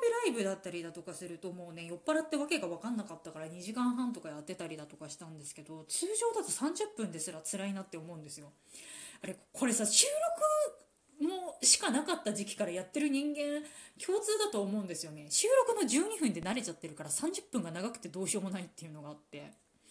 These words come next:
なのでね、それもね、もうちょっとどうにかしたいなっていうのはあります。あとは、今、ラジオトークさんの方で、あの、収益化っていうのが難しくなっているので、その他のことでどうにかして、あの、書籍購入代を稼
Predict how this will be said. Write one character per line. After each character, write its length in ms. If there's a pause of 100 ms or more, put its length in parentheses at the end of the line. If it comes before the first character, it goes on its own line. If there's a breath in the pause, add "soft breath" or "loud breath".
(600 loud breath)
な 100
の 120
で 140
ね、 380
そ 140
れ 80
も 100
ね、 100
も 140
う 20
ち 80
ょ 20
っ 40
と 60
ど 100
う 60
に 80
か 100
し 80
た 80
い 80
な 80
っ 60
て 120
い 60
う 20
の 80
は 180
あ 120
り 120
ま 240
す。 300 (540 loud breath)
あ 80
と 280
は、 400
今、 220
ラ 180
ジ 160
オ 140
ト 160 (140)
ー 40
ク 100
さ 180
ん 80
の 100
方 220
で、 280
あ 40
の、 100
収 240
益 180
化 120
っ 40
て 120
い 20
う 40
の 60
が 80
難 360
し 100
く 100
な 100
っ 120
て 80
い 100
る 120
の 120
で、 300 (380 loud breath)
そ 180
の 140
他 320
の 100
こ 240
と 180
で 200
ど 140
う 60
に 140
か 140
し 100
て、 140
あ 100
の、 100
書 140
籍 340
購 200
入 200
代 240
を 60
稼 340